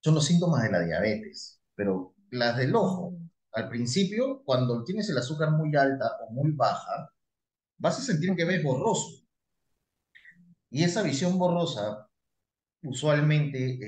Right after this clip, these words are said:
Speaker 1: eh, persiste en los momentos en los cuales está el azúcar alta. Entonces, los pacientes van a sentir que, eh, por ratos ven borroso, por ratos no,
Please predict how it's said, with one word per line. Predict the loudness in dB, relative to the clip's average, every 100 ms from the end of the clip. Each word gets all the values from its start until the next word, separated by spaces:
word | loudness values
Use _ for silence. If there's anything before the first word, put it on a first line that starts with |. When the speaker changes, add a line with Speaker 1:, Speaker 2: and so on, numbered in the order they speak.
| -6 -6
Speaker 1:
eh, | -6 -2
persiste | -2 -2 -4 -4 -2 -2 2
en | 2
los | 2
momentos | 0 0 0 0 -2 -4
en | -6
los | -8 -2
cuales | 0 0 -4
está | -8 -8
el | -6
azúcar | -8 -6 0
alta. | 0 0 -6
Entonces, | -10 -8 -6 -8 -10 _ _ _ _ _
los | -4
pacientes | 0 0 0 0
van | 0
a |
sentir | -2 -2 -2 -2
que, |
eh, | -4 -4 -2 -2 0
por | -2
ratos | 0 0 0
ven | -2 -4
borroso, | -2 0 0 -2 -6
por | -4
ratos | -4 -4 -6 -2
no, | 0 2 -2